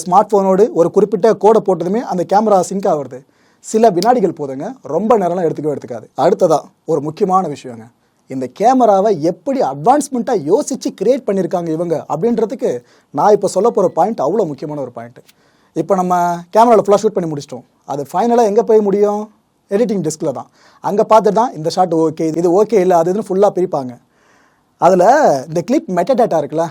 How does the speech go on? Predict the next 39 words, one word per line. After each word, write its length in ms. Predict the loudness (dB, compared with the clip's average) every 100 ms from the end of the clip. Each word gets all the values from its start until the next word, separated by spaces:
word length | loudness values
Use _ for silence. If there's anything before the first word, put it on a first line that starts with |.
| -6
அது 200 | -10 -6
பெரிய 260 | 0 2 2
தலைவலியா 300 | 0 0 -4
இருக்கும். 260 | -6 -12 -12
இந்த 140 | -4
அசிஸ்டன்ட் 380 | -2 -2 -2 0
டைரக்டர்ஸ் 280 | 0 -2 -4
ஒரு 80 | -6
பத்து 200 | -6 -2
பேர் 140 | -2
இருக்காங்கன்னா, 480 | 0 -4 -6 -8 -10 -14 _ _
அதுல 360 | 0 2 4 4
ஒருத்தர் 300 | 6 2 2 _ _
எது 220 | 0 4
எது 260 | 4 4 2
ஓகே 140 | 0
ஷாட், 280 | 0 -2 0
எது 340 | 2 4 4
ஓகே 100 | 4
இல்லாத 260 | 2 2 0
ஷாட், 280 | 0 -2 0
எதெல்லாம் 540 | -2 -2 2 2 2
வொர்த்தா 280 | 0 0 0
இருக்குன்னு 360 | 0 -2 -2 0
ஃபுல்லா 240 | 0 2
நோட் 180 | 0 0
பண்ணிட்டே 260 | 0 0 0
இருப்பாங்க. 300 | -4 -10 -14 _ _ _
எடிட்டிங் 460 | -4 -4 -2 -2 -2
டெஸ்க்ல 400 | -4 -2 -2 -2
அந்த 180 | -2 0
எடிட்டர் 280 | 0 0 2
கூட 160 | 4
அந்த 180 | 4 2
குறிப்பிட்ட 320 | 0 2 2
அசிஸ்டன்ட் 280 | 2 0 -2
உட்காருவாப்புல, 440 | -2 -4 -6 -8 -16 _ _ _
ஃபுல்லா 220 | 2 4 4
பிரிச்சுட்டு, 520 | 2 2 -2 -2 -2